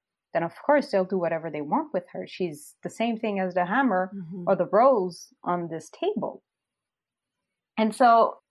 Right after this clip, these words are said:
Speaker 1: these were very powerful action. It's not about talent in the sense of something, an effort into representing a reality, a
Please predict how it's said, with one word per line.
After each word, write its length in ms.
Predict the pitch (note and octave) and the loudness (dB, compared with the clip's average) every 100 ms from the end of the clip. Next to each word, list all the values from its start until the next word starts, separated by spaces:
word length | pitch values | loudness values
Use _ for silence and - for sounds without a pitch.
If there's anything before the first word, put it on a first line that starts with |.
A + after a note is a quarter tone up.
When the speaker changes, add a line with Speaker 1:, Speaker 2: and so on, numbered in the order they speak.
| - | -6
Speaker 1:
these 300 | C#4+ E4+ - | -4 -4 -2
were 200 | A#3 F#3+ - | -4 -4 -2
very 520 | F#3+ G3 G3 G3+ G#3 _ - | 2 4 2 -2 -6 _ -14
powerful 800 | - F#3+ G3+ G3 - E3 D#3+ E3 _ _ _ - | -2 2 2 0 -2 -2 -2 -8 _ _ _ -2
action. 540 | F3 - - - - - | -2 -2 -10 -10 -12 0
It's 260 | G3+ G#3 A#3 | 0 0 -2
not 240 | A#3+ C#4+ | 0 2
about 320 | D#4 C4+ B3+ | 4 4 4
talent 380 | A3 G#3+ G3+ G3+ | 2 4 2 -2
in 100 | G3+ | -2
the 80 | F#3 | -4
sense 460 | - F#3 F#3+ - - | 0 0 0 -6 0
of 540 | F3+ F3+ F#3 F3 - _ _ _ _ _ _ | 6 6 6 2 -14 _ _ _ _ _ _
something, 460 | G#3+ G3+ G3+ F#3+ F#3 | 0 0 -2 -2 -2
an 200 | - F#3 - | -4 -2 0
effort 380 | G3 - F#3 - | 0 0 -4 -2
into 300 | F#3+ F#3 F#3+ | -6 -4 -6
representing 800 | F3 F3+ G3 E3 F#3+ F#3+ F#3+ F3 | -6 -4 -4 0 -2 -2 -6 -8
a 40 | |
reality, 560 | E3+ E3+ F3+ F#3 D#3+ | -2 0 2 0 -2
a 120 | D#3+ | -4